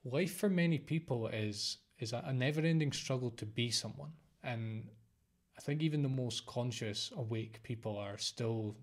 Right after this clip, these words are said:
struggling with this to s-, to some degree. It's just sort of part of the human condition, it seems. We want to be somebody, we want to be remembered, we want to be recognized by other people, we want to be special in some way, we want to be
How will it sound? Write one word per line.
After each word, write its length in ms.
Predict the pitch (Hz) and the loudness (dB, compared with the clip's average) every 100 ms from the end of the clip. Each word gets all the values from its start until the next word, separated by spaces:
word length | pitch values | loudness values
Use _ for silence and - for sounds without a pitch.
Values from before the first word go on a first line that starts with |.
| - | -14
struggling 580 | - - 110 107 107 101 | -10 -6 -2 -2 -2 -4
with 180 | 101 - | -8 -8
this 280 | 123 - - | -10 -10 -8
to 100 | 117 | -8
s-, 200 | 110 - | -8 -8
to 100 | 117 | -6
some 240 | - 117 | -2 -2
degree. 380 | 117 110 104 110 - - _ | -2 -4 -6 -8 -14 -20 _
It's 160 | - 113 | -6 0
just 220 | 143 - | 2 2
sort 140 | 175 151 | 2 0
of 120 | 117 110 - | -4 -8 -10
part 220 | - 123 | -4 -2
of 60 | 120 | -2
the 60 | 110 | -2
human 300 | 127 117 113 | -2 -2 -4
condition, 540 | 101 101 117 - 104 | -6 -4 -4 -4 -6
it 80 | 104 | -6
seems. 440 | - 107 104 - - _ - _ _ _ | -6 -6 -6 -14 -18 _ -20 _ _ _
We 80 | - | -2
want 160 | 123 127 | 0 -2
to 60 | 117 | -2
be 220 | 147 147 | 0 0
somebody, 560 | - 139 123 123 120 | 0 0 2 2 2
we 100 | 110 | 0
want 160 | 110 117 | 0 -2
to 80 | - | -4
be 80 | 110 | -4
remembered, 560 | 101 120 127 113 110 | 0 2 2 0 -2
we 80 | 107 | -4
want 120 | 117 | -6
to 60 | 120 | -4
be 120 | 113 107 | -4 -2
recognized 680 | 117 117 120 110 107 107 - | -2 -2 -2 -2 -2 -4 -4
by 140 | 110 | -4
other 180 | 104 98 | -4 -6
people, 340 | - 113 113 104 | -6 -4 -4 -6
we 140 | 110 | -6
want 120 | 117 | -6
to 80 | 127 | -4
be 300 | 127 127 117 - - _ | -2 -2 -4 -10 -20 _
special 640 | - - 127 143 - 120 | -8 -4 -2 0 0 -2
in 100 | 107 | -2
some 320 | 104 - 107 104 | -2 -2 -4 -6
way, 160 | 107 | -8
we 80 | 110 | -8
want 140 | 113 120 | -8 -4
to 60 | |
be 300 | 127 123 113 | 0 0 -2